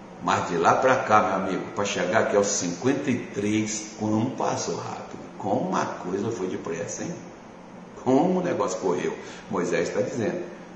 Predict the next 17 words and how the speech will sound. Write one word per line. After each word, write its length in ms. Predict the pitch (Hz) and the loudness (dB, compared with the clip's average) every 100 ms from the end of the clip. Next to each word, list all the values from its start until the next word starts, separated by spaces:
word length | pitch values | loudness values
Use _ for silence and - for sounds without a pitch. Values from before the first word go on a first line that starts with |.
| - | -6
o 80 | 92 | -2
nosso 360 | 85 104 104 92 | 2 2 2 -2
tempo 300 | 87 101 98 | -2 -2 -2
é 60 | |
como 280 | - 117 123 | -2 -2 -2
um 60 | 123 | -4
conto 380 | 101 107 - | -4 -4 -4
ligeiro. 680 | 113 117 107 - 90 87 87 85 - - - - - | -6 -6 -8 -10 -6 -4 -4 -6 -14 -16 -18 -16 -12
É 40 | 101 | -8
como 420 | - 104 104 95 | -2 0 2 0
uma, 140 | 87 - 95 | -2 -6 -6
uma, 180 | 92 87 | -4 -4
uma 180 | 92 90 | -2 -2
história 480 | - - 101 101 98 | -2 -4 0 0 0
rápida 760 | - - - - - 85 - - | -2 -6 -6 -6 -10 -12 -10 -10
que 80 | |
passou. 440 | - - - - | -8 -8 -6 -8